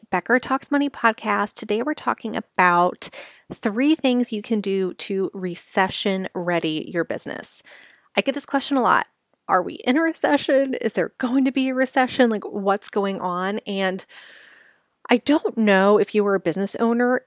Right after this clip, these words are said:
if it matters if there's gonna be a recession, in the sense that we should always be prepared for these things. Like,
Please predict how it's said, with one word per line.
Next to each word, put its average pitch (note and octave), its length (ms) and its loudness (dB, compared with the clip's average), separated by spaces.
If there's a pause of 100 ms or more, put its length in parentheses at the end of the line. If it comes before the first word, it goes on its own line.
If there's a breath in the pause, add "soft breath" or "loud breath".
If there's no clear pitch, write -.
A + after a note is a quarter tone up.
(120)
if G#3+ 200 4
it G3+ 140 2
matters E3+ 1000 -2
if C#4+ 120 -6
there's C#4 120 0
gonna C4+ 140 0
be C#4 100 0
a C#4 60 0
recession, C#4+ 480 -2
in A3+ 160 -2
the A#3 100 2
sense - 380 -4
that A3 240 0
we G#3+ 200 -6
should - 320 -4
always F#3 400 2
be F#3+ 200 -4
prepared E3 580 -2
for - 160 -2
these F3 240 -8
things. D#3+ 400 -4
Like, D#3+ 220 -2